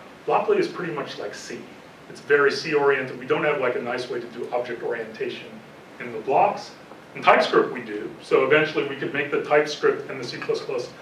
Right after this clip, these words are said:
have more of a one-to-one correspondence. But right now, we, we really functionalize it. Uh, and then also, <laughs> we finally invoke a C plus plus compiler. Right after we've scraped the C plus plus and found the mappings,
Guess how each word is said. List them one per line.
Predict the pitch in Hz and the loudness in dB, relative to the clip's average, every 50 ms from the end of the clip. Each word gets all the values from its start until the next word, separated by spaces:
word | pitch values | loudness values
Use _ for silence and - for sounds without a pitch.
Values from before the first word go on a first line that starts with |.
| - - - | -6 0 2
have | 147 143 139 | 2 2 2
more | 135 131 131 131 | 2 2 2 2
of | 127 127 | 2 2
a | 120 | 0
one-to-one | 123 127 127 127 135 127 120 120 123 | 0 0 -2 -4 -4 -4 -4 -6 -6
correspondence. | 120 123 120 117 113 - - - - - 220 240 - - - - - - - - - - - | -4 -4 -4 -4 -4 -6 -8 -8 -8 -6 -6 -8 -10 -10 -14 -18 -20 -20 -20 -20 -18 2 6
But | 156 160 151 | 8 8 10
right | 147 156 160 156 - | 12 10 10 10 8
now, | 151 151 143 143 139 135 135 - - - - - - | 8 10 10 10 8 8 6 2 -6 -12 -16 -12 -10
we, | 139 135 139 131 135 | -6 -6 -4 -6 -6
we | - 139 139 | -4 -4 0
really | 131 135 135 127 127 120 | 4 4 6 6 4 2
functionalize | 113 - - - - - - 110 107 110 - - - - | 2 -2 -4 -4 -6 -8 -8 -8 -10 -10 -10 -10 -8 -8
it. | - - - - - - - - - - - - - - - - - - - - - - | -8 -8 -8 -12 -14 -14 -16 -16 -16 -18 -18 -18 -18 -18 -18 -18 -18 -18 -18 0 6 8
Uh, | 208 - - - 208 | 8 8 8 6 4
and | 196 196 | 4 6
then | 220 240 233 | 8 8 10
also, | 226 226 226 226 - - 226 | 10 10 8 8 6 4 4
<laughs> | |
we | - - | 4 4
finally | - - - 202 196 196 202 190 | 2 2 4 4 4 4 4 2
invoke | 175 160 151 147 143 143 | 4 8 8 8 8 8
a | 151 | 4
C | - 151 147 | 0 -2 -4
plus | 143 147 131 - | -2 -2 -2 -2
plus | - 151 156 - | 0 -2 -2 -2
compiler. | - - 113 110 127 131 131 - - - - - - - - - - - - - | -2 -6 -10 -10 -8 -8 -8 -8 -8 -8 -10 -10 -14 -18 -20 -18 -16 -16 -4 4
Right | - 160 165 | 6 8 10
after | 170 185 - - 208 196 | 10 10 10 8 8 8
we've | 180 170 160 160 - - - - | 10 8 8 6 4 -2 -6 -8
scraped | - - - - 196 190 202 - | -10 0 6 8 10 10 10 8
the | - | 4
C | - - 185 175 170 | 0 0 0 -2 2
plus | - - - - - | 6 6 6 6 6
plus | - 135 131 131 131 131 127 - - - - - - | 2 4 6 6 6 6 4 0 -6 -10 -10 -2 2
and | 151 147 143 | 2 2 6
found | - 160 156 156 160 156 | 8 10 10 10 10 8
the | 147 | 6
mappings, | - 139 135 135 131 135 143 131 120 120 - | 6 6 6 6 6 6 4 2 0 -2 -6